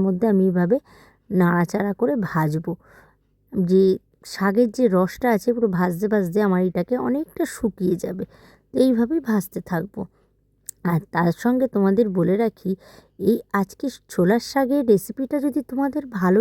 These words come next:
লেগে থাকে, তো অবশ্যই আমাকে, আমার চ্যানেলটাকে একটা সাবস্ক্রাইব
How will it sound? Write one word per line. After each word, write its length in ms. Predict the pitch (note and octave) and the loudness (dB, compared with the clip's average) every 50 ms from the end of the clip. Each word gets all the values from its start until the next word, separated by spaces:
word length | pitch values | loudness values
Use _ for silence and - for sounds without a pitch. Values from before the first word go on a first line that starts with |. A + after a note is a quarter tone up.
| A#3 B3 | 4 2
লেগে 220 | C4+ A#3+ C4+ C#4+ - - - | 0 0 -2 -4 -6 -8 -6
থাকে, 360 | - A3 B3 - _ A3+ G3 A3 - - - - - - - _ _ | -6 -6 -6 -4 _ 0 0 0 0 -4 -12 -20 -20 -20 -20 _ _
তো 40 | D4+ D4+ D#4 | -2 -2 0
অবশ্যই 420 | D4+ E4 D4+ - - - E4 E4 D#4+ D#4 | 0 0 -2 -4 0 0 2 2 2 2
আমাকে, 340 | D#4 D4+ D4+ D4 - - D4+ D4+ D4 C#4 | 2 0 0 -2 -4 -4 -2 -2 0 0
আমার 140 | C4 C#4 C4 - | 0 0 0 0
চ্যানেলটাকে 480 | B3+ A3+ A3+ A3+ A3+ - B3 A#3 - B3 A#3 | 0 2 2 2 2 0 -2 -2 -2 -4 -6
একটা 180 | - _ B3 A#3+ A#3 D#4 - - - - | -6 _ -6 -6 -6 -6 -10 -14 -16 -8
সাবস্ক্রাইব 460 | - F#3 E3+ - - - G#3+ A3 G#3 | -6 -6 -6 -6 -4 -2 -2 -2 -2